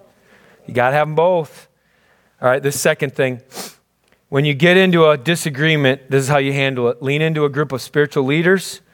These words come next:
Listen for God's heart for his people. You gotta listen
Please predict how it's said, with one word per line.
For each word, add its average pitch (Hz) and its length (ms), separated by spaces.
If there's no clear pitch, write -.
Listen 190 600
for 160 200
God's 151 480
heart 143 500
for 135 200
his 127 140
people. 123 580
You 156 100
gotta 175 180
listen 147 640